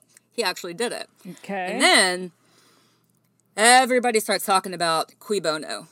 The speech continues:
Speaker 1: who benefits, like, who benefits from having him killed. He's got all of this information on all of these people. This is also, like, two days after the information about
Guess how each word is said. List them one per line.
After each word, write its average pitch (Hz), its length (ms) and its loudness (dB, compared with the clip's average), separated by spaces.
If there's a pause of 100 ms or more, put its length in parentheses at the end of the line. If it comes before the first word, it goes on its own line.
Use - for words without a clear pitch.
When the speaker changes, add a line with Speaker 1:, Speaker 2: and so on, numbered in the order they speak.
Speaker 1:
who 220 100 -6
benefits, 165 600 -8
like, 175 240 -2
who 254 420 -2
benefits 208 560 -6
from 185 180 -8
having 180 400 -4
him 170 340 -6
killed. - 400 -10
He's 180 200 -12
got 175 200 -4
all 202 200 -2
of 240 60 -6
this 247 160 -6
information 196 680 -6
on 175 160 -6
all 175 160 -2
of 220 60 -4
these 220 100 -8
people. 190 240 -10
This 175 160 -16 (100)
is 202 80 -12
also, 233 300 -4
like, 208 240 -6
two 226 260 -8
days 190 380 -6
after 160 640 -6 (760)
the 196 140 0
information 185 560 -4
about 160 640 -2